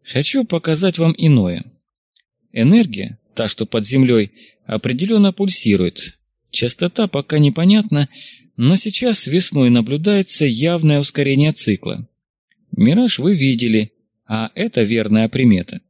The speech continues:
Думаю, ждать недолго». «Оно того вспыхнет?» осторожно поинтересовался Семён, вспомнив белую сферу в чёрной тьме ангара.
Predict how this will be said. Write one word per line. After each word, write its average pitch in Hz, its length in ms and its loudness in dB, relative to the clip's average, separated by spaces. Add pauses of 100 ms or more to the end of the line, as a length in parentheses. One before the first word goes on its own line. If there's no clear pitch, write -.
(480)
Думаю, 202 760 2
ждать 127 360 -2
недолго». 107 560 0 (1800)
«Оно 123 440 0
того 139 480 -4 (720)
вспыхнет?» - 880 -2 (500)
осторожно 113 580 -2
поинтересовался 113 840 0
Семён, 151 460 2 (240)
вспомнив 135 560 0
белую 117 320 0
сферу 131 340 0
в 107 80 -6
чёрной 113 380 0
тьме 110 240 0
ангара. 107 480 0